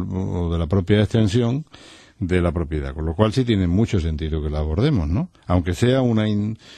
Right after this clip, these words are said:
un, una cláusula, mm, una cláusula abstracta de apertura,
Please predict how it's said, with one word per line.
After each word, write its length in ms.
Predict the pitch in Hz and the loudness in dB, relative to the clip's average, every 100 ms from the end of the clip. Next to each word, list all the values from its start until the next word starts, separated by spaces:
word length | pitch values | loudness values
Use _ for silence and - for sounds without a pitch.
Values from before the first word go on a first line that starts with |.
| - - _ | -20 -20 _
un, 1000 | 95 98 98 98 98 95 95 98 95 - - _ - - - - _ _ - | 0 2 2 2 2 2 -2 -6 -12 -18 -20 _ -20 -20 -20 -20 _ _ -10
una 240 | - 113 110 | 2 2 4
cláusula, 680 | 127 120 110 113 107 113 123 - | 2 2 2 2 2 2 -2 -4
mm, 1080 | 92 87 87 85 82 82 90 104 87 87 95 | -2 0 0 0 0 -2 -2 -2 0 0 0
una 200 | 90 92 | 2 2
cláusula 400 | 101 95 95 90 | 4 2 2 2
abstracta 600 | 85 - 113 107 85 104 | 0 0 -2 -2 -2 0
de 100 | 98 | 0
apertura, 580 | 78 78 78 120 107 | 0 -4 0 2 4